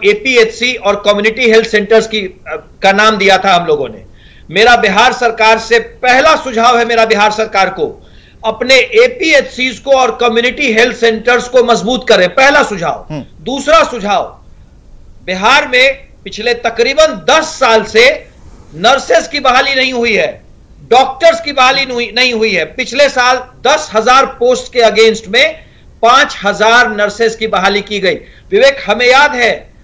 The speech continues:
Speaker 1: आज से पन्द्रह बीस साल पहले सफेद साड़ी पहने हुए nurse दीदी गांव में आया करती थी और पूरे गांव की, पूरे गांव की स्वास्थ्य व्यवस्था उन पर टिकी होती थी। आज के दिन में वो nurse दीदी नरारद हो गई है।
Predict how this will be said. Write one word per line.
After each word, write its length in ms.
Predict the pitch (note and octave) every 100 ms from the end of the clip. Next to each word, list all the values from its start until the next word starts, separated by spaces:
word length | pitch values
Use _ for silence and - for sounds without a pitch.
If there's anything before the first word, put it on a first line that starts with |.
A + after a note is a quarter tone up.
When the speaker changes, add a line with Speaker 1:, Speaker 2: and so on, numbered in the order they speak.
| -
Speaker 1:
आज 180 | G#3 A3+
से 100 | B3
पन्द्रह 340 | A#3 A3+ B3+
बीस 260 | B3+ B3 -
साल 120 | B3
पहले 380 | A#3+ A3+ A#3 C4
सफेद 480 | - A#3 B3 D4 D4+
साड़ी 300 | C4 B3 C4
पहने 320 | B3 A#3 B3+
हुए 280 | A#3 B3 B3
nurse 300 | A3 C4 F#3+
दीदी 300 | A3+ A#3 B3
गांव 260 | A#3+ A#3+
में 80 | A#3+
आया 200 | A#3+ A#3+
करती 320 | A#3+ A3+ A#3+
थी 320 | A3 F#3+ C#3+ - - -
और 120 | A3
पूरे 520 | A3+ C4+ D4+ D4+ A3 G#3
गांव 240 | C4 D#4
की, 320 | D#4+ C#4+ C4 G#3 - - G#3
पूरे 220 | C4+ C4+
गांव 360 | F3 B3 D#4
की 160 | D#4+ C#4
स्वास्थ्य 360 | - C4 A#3+ B3
व्यवस्था 280 | A#3 -
उन 60 | A#3+
पर 160 | A3+ A3+
टिकी 240 | G#3 A#3
होती 280 | A3 G#3 G3
थी। 280 | F3 D3 - - - -
आज 220 | G3+ -
के 100 | A3+
दिन 180 | G#3+ G#3
में 100 | G#3
वो 120 | G3
nurse 260 | F#3 G#3 D#3
दीदी 280 | F#3+ F#3+
नरारद 420 | F3+ E3 F#3+ B3 A#3
हो 120 | A#3
गई 200 | A3+ G#3+
है। 320 | E3+ -